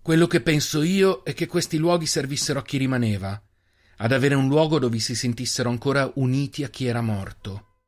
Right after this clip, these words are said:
Non ne capisco l'utilità, chiosò Reynal. Cos'è quello? Gera indicò un oggetto biancastro di tessuto che spuntava da una delle tasche degli abiti protettivi di Reynal. Il ragazzo quasi non capì.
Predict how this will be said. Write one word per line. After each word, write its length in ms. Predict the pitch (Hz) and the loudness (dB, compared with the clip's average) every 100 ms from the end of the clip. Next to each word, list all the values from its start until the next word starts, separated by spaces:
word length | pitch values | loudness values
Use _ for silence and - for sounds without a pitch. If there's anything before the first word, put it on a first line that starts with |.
| _ _ _ _ _ _ _ _ - | _ _ _ _ _ _ _ _ -8
Non 160 | 123 | -6
ne 60 | 131 | -4
capisco 380 | 143 139 139 139 | -6 -6 -6 -4
l'utilità, 680 | 135 131 131 127 110 101 _ _ _ _ | -4 -4 -6 -4 -4 -6 _ _ _ _
chiosò 300 | 113 101 101 | -4 -2 -2
Reynal. 420 | 95 95 95 101 - _ _ _ _ _ _ _ _ _ _ | -2 -4 -8 -10 -14 _ _ _ _ _ _ _ _ _ _
Cos'è 340 | - 196 208 - | -4 2 4 2
quello? 680 | - 113 104 104 104 104 _ _ _ _ _ _ _ | 2 0 2 2 0 -4 _ _ _ _ _ _ _
Gera 280 | - 139 156 | -2 2 4
indicò 300 | 123 110 120 | 2 2 2
un 80 | 117 | 2
oggetto 340 | 113 143 156 | 2 0 0
biancastro 640 | 120 117 113 135 - - | 0 0 0 -2 -2 -2
di 160 | 117 110 | 0 -2
tessuto 500 | - 113 - 101 101 | -4 -8 -6 -6 -6
che 120 | 107 | -8
spuntava 480 | 110 - 131 117 107 | -6 -4 0 2 2
da 120 | 104 | 2
una 220 | 120 143 | 2 2
delle 200 | 127 117 | 0 0
tasche 360 | 113 120 - 123 | -2 -4 -4 -2
degli 160 | 110 110 | 2 2
abiti 300 | 117 113 117 | 0 -2 -6
protettivi 480 | 113 113 110 110 | -6 -8 -6 -2
di 120 | 107 107 | -2 -2
Reynal. 480 | 95 90 92 95 - _ _ _ _ _ _ | -4 -8 -8 -10 -14 _ _ _ _ _ _
Il 100 | 151 | 2
ragazzo 380 | 170 185 240 175 | 4 4 2 2
quasi 260 | - 170 151 | 2 2 2
non 140 | 123 | 2
capì. 360 | 123 - 90 | 0 -4 -8